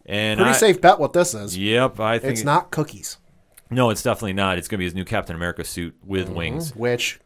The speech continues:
Speaker 2: kudos to me. I think when we were previewing this se-, uh, series, we knew he'd be taking up the mantle at some point, and we
Speaker 1: Mm-hmm.
Speaker 2: knew he'd have a costume change. And I said, "Listen, we're not gonna see that costume until the last episode." So, mm, kudos to me.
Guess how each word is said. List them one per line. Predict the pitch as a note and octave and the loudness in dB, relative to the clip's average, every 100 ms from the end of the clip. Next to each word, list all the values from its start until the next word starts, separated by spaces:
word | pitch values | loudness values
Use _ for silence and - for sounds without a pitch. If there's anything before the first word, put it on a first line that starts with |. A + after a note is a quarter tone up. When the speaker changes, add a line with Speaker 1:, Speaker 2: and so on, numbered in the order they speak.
| - | -18
Speaker 2:
kudos | - B2 C#3 D3+ | -8 -4 -4 0
to | G#3 | 2
me. | F#3+ F3+ G3 - | 4 4 2 -4
I | B2+ | -6
think | B2+ D3 C#3+ | -4 -6 -4
when | C#3 | -4
we | C#3+ | -2
were | C#3 | 2
previewing | F3+ F3 E3 D3+ C#3 | 4 6 4 0 -2
this | C3 | -2
se-, | - C#3 C3+ C#3+ C3+ | 0 0 0 -4 -4
uh, | C3 B2 | 0 2
series, | A#2+ C3 C#3 C#3+ - - - | 0 0 -2 -4 -16 -18 -6
we | C3 | -2
knew | C#3 C#3 D3+ | 0 4 4
he'd | D#3+ D3+ | 4 0
be | D3+ | -4
taking | D3+ D3 D#3+ | -2 -2 -2
up | D3+ | -2
the | E3 | -2
mantle | D3 B2+ C3+ D3 C#3+ | 0 0 0 -2 -2
at | |
some | - C#3 D3 | -2 -4 -4
point, | - B2+ C3 | -4 -4 -4
and | B2 | -4
we | |
Speaker 1:
Mm-hmm. | - B2+ B2 | -2 -2 -2
Speaker 2:
knew | C3 C#3+ C#3 | 0 0 -2
he'd | C3 A#2 C3+ | -6 -8 -4
have | C#3+ D3 | -2 -2
a | |
costume | D#3 - C3 - C3+ | -2 -4 -4 -4 -4
change. | C3+ B2+ C#3+ - - - - | -2 -2 -2 -8 -18 -20 -8
And | A2+ | -2
I | C#3 | 0
said, | D3+ - D#3+ C#3+ | 0 4 2 2
"Listen, | D3 D3 C3 | -2 -2 0
we're | C#3+ | 0
not | D3+ | 0
gonna | C#3 | -2
see | C3 D#3 | -2 2
that | C#3+ | 2
costume | C3 C3+ C3+ C3+ | 4 2 2 -2
until | B2 C#3 C3+ | -6 -4 -6
the | B2+ B2+ | -4 -2
last | C3+ C#3+ - | 0 0 -2
episode." | - - A2 A#2+ | -2 -4 -4 -4
So, | - C3+ B2+ B2+ | -2 2 2 0
mm, | G3+ F3 F3+ | -6 -4 -4
kudos | - E3 D#3+ | -2 0 2
to | D#3 | 0
me. | C3 | -4